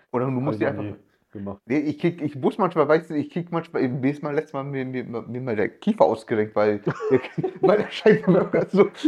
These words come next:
Speaker 1: so groß war.
Speaker 2: Ja. Aber was man, was, äh, aber tatsächlich bin ich immer noch eher bei Pizza, bei Burger kannst du, weil ich mag auch nicht so gern, wenn die so viel Soße reinklatschen. Das ist so eklig.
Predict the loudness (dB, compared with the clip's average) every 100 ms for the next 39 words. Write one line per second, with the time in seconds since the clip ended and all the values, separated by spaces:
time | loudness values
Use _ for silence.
0 | 2 4 4 4 4 4 4 0 -4 0
1 | 0 0 -8 -14 _ _ _ -12 -10 -8
2 | -4 -4 -4 _ _ _ -12 -12 _ _
3 | -12 -12 -14 -8 0 2 2 -2 -4 -4
4 | 0 0 0 -2 -6 -8 -2 -2 -4 -10
5 | -8 -4 0 2 6 6 4 -2 _ _
6 | 0 0 0 0 2 2 2 0 -2 0
7 | 2 4 6 6 6 2 -8 -8 -4 -4
8 | -6 -6 -6 -4 -8 -10 -8 -6 -6 -8
9 | -10 -10 -8 -10 -6 -6 -6 -10 -6 -6
10 | -6 -14 -14 -14 -14 -10 -10 -10 _ -12
11 | -10 -12 -14